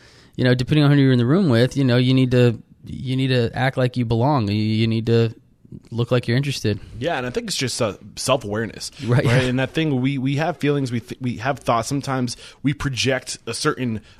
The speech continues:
Speaker 2: uh, tone, a certain level of energy to the outside world, and we have to be mindful of what that energy is, what that, that, uh, that message we're sending with our body language, with our face, all these things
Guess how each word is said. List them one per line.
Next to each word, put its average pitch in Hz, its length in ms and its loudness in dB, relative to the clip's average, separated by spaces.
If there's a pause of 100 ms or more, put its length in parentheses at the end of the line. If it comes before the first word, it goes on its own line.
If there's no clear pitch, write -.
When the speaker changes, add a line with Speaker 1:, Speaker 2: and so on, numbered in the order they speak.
(120)
Speaker 2:
uh, 101 300 -6
tone, 147 320 -4
a 117 40 -4
certain 117 440 -6
level 123 200 0
of 113 140 -2
energy 123 320 -4
to - 160 -14
the 110 160 -8
outside 104 480 -6
world, 113 340 -2
and 120 180 -4
we 139 80 -2
have 147 100 -4
to 131 40 -16
be 120 120 -6
mindful 131 520 -4
of 110 180 -4 (300)
what 156 240 0
that 151 220 -2
energy 120 420 -4
is, 104 140 -6
what 131 160 -6
that, 131 340 -2
that, 110 280 -4
uh, 92 320 -8 (100)
that 101 160 -6
message 127 380 -4
we're 117 120 -4
sending 113 440 -4
with 104 120 -10
our 104 120 -6
body 107 320 -4
language, 104 260 -8
with 85 100 -14
our 87 100 -12
face, 107 400 -8
all 135 180 -4
these 139 220 -8
things 117 360 -4